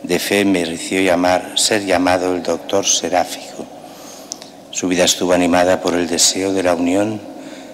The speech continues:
de Oriente y Occidente, que él procuró con todo empeño y casi, casi se logra en el Concilio Ecuménico de Lyon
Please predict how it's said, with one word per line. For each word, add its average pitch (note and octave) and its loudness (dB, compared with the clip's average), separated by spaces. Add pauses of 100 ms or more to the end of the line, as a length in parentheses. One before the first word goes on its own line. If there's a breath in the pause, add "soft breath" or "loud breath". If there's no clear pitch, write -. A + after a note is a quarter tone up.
(180 loud breath)
de F#2+ 2
Oriente A2 2
y A2 4
Occidente, G2+ -4 (1200 loud breath)
que F#2 0
él F#2+ 2
procuró F#2 0
con F2 0
todo F#2 2
empeño E2+ 0 (1200 loud breath)
y F2+ -6
casi, E2 -2
casi F2 2
se D#2+ 2
logra F2+ 2
en F2 2
el D#2+ 0
Concilio F2+ -2
Ecuménico E2 -2
de D#2+ -2
Lyon E2 -2